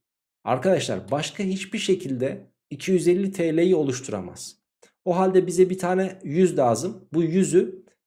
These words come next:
iki tane yüzlüğün arasından oluşturabilir. Çarpı bize üç tane elli lazım. Üç tane elliyi de arkadaşlarım neyin arasından oluşturabilir?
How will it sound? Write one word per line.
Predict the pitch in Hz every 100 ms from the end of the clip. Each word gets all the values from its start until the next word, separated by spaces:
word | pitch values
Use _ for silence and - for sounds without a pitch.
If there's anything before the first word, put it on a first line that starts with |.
| _
iki | 127 202
tane | 196 180 185
yüzlüğün | 180 175 160 170 180
arasından | 170 170 - 165 165 143 113 - _ _ _ -
oluşturabilir. | 117 113 - 104 92 104 196 - - _
Çarpı | - 165 131 - 196 - - _ _ _ _ 147
bize | 196
üç | 190 196 -
tane | - 160 156
elli | 143 139 190
lazım. | 165 127 113 208 220 - _ _ _ -
Üç | 190 -
tane | 170 175
elliyi | 170 160 185 185
de | 165
arkadaşlarım | 156 175 143 151 175 220 143
neyin | 180 185
arasından | 165 147 147 147
oluşturabilir? | 139 135 131 135 131 151 226 - _